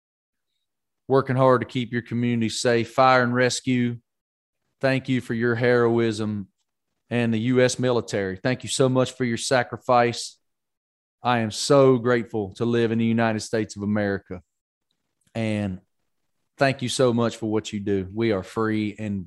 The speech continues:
my gosh, what a blessing. Y'all be good. Again, you can check Travis and me out. Make sure to check our social media feeds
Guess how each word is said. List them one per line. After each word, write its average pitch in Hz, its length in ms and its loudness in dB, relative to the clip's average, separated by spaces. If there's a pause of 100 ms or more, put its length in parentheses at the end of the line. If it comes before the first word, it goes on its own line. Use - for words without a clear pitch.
my 113 340 0 (180)
gosh, 101 380 -2
what 101 140 -6
a 95 60 -8
blessing. 90 440 -10 (1040)
Y'all 131 220 6
be 135 180 4
good. 147 440 6
Again, 135 400 0
you 120 80 -6
can 98 120 -16
check 131 280 -2
Travis 135 460 0
and 131 120 -6
me 120 200 0
out. 156 300 6 (260)
Make 120 160 -4
sure 143 180 0
to 120 80 -4
check 135 320 0
our 113 140 2
social 139 380 -2
media 135 400 0
feeds 135 760 -2